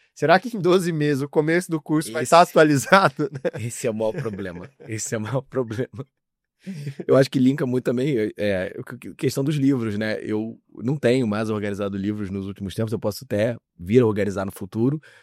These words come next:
Speaker 2: mas é muito difícil, porque ainda mais quando você vai numa editora respeitada, que é Vista dos Tribunais, né? É, é, Thomson Reuters, é, e todas as outras grandes editoras, né? Eles têm um ciclo, né? Eles têm um ciclo de publicação, enfim. E, e o meu medo é justamente esse, né?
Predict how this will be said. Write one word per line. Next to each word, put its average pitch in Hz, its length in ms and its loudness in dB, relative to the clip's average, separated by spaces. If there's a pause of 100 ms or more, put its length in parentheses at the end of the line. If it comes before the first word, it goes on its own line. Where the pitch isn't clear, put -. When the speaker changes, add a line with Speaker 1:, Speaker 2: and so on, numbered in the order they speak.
(220)
Speaker 2:
mas 151 220 0
é 214 60 8
muito 156 280 4
difícil, 233 460 -2
porque 120 480 0
ainda 123 160 0
mais 123 160 -2
quando 139 160 -2
você 123 100 -2
vai 117 140 0
numa 113 140 -2
editora 101 480 -6
respeitada, 95 580 -4
que - 80 -14
é 90 40 -10
Vista 90 140 -14
dos 87 120 -16
Tribunais, 92 480 -4
né? 95 200 -8 (360)
É, 80 320 -6
é, 82 300 -6
Thomson 90 380 -6
Reuters, 104 300 -6 (920)
é, - 280 -8
e 98 40 -6
todas 240 300 6
as 127 60 2
outras 135 220 -2
grandes 113 260 0
editoras, 113 420 -2
né? 110 180 -8
Eles 247 140 -4
têm 277 140 -2
um 285 80 -4
ciclo, - 440 -6 (240)
né? 90 100 -8
Eles 101 100 -6
têm - 100 -2
um - 60 0
ciclo 120 200 -10
de 101 60 -12
publicação, 113 840 -4
enfim. 113 280 -14 (600)
E, 147 100 4 (240)
e 139 120 2
o 139 40 -2
meu 170 160 6
medo 202 280 4
é 139 40 2
justamente 160 480 -6
esse, 180 480 0
né? 113 200 -10